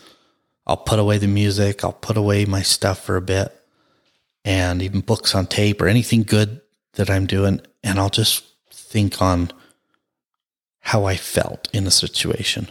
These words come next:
and why, and just really dive into it so that I understand, so the next time I might be just a little better.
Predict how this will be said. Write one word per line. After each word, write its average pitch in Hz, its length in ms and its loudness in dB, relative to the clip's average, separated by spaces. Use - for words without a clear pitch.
and 87 180 -12
why, - 260 -14
and 87 120 -14
just 127 600 0
really 131 460 2
dive 101 400 2
into 98 320 0
it 90 100 2
so - 200 2
that 87 140 -2
I 95 180 2
understand, 90 680 0
so - 160 -2
the 85 140 0
next 104 420 2
time 87 400 -4
I 95 120 -6
might 87 260 -4
be - 80 -10
just - 300 -4
a - 180 -12
little 87 220 -4
better. - 400 -14